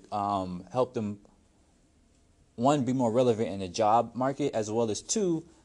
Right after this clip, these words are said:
find more fulfilling jobs, find more fulfilling work. And that is an incredibly important point to mention, because as we look around at all these consumerist-based retail spots,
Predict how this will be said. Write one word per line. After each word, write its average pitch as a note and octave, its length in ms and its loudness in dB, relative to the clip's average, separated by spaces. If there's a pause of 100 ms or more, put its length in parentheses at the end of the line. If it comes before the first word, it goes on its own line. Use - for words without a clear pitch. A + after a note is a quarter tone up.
(140)
find C3+ 400 4
more A#2+ 380 2
fulfilling A#2+ 720 0
jobs, G2 680 0 (140)
find A2 200 0
more G#2+ 100 -4
fulfilling G2+ 640 -6
work. F2 280 -6 (920)
And A#2+ 140 0
that E3+ 120 6
is D#3+ 140 4
an B2+ 240 0
incredibly B2+ 720 4
important A2 580 0 (360)
point A2+ 220 0
to G#2 60 -4
mention, A#2+ 460 -2 (300)
because B2+ 600 4 (180)
as B2 220 2
we C3+ 80 -4
look C#3 220 0
around B2+ 400 2
at G#2 180 0
all A#2 140 4
these A2+ 160 -2
consumerist-based A2 1040 -2
retail C3 340 0
spots, - 460 4